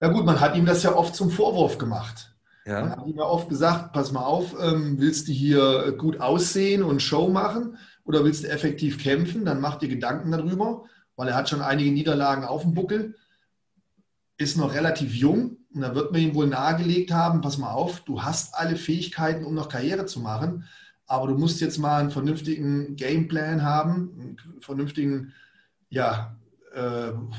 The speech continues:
Speaker 1: vernünftigen Ansatz, Punkte zu sammeln und, und mit Köpfchen zu kämpfen und nicht, nicht hier einen auf, äh, Jackie Chan zu machen.“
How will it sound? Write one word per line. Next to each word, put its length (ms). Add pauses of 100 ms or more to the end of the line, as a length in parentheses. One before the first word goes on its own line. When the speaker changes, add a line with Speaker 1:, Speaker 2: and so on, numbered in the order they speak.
(920)
Speaker 1:
vernünftigen 680
Ansatz, 840 (360)
Punkte 380
zu 160
sammeln 600
und, 280
und 240
mit 220
Köpfchen 420
zu 120
kämpfen 600
und 120
nicht, 360 (440)
nicht 240
hier 380
einen 260
auf, 360
äh, 360
Jackie 300
Chan 260
zu 140
machen.“ 440